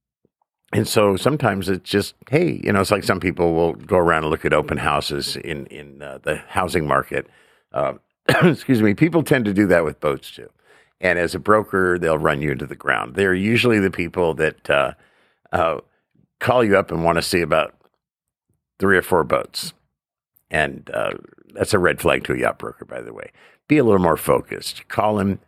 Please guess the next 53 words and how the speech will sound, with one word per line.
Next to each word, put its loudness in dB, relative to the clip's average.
know 2
what 4
boat 2
you -6
wanna 0
look -8
at. 0
Um, -2
he's -4
not 0
going -2
to, -4
uh, 0
I 0
mean, 2
some 2
guys 2
will -4
do -8
it, -10
but, -4
uh, -4
I -2
don't. -4
You 4
need 4
to 0
know 4
what -2
you're -4
really -4
looking -8
for. -10
And 2
you 4
can 0
do 2
a 2
lot 4
of -2
that 2
online, 0
kind -6
of -10
figure -4
out, 0
you -16
know, -14
the -20
type -4
of -4
boat 0
and, -18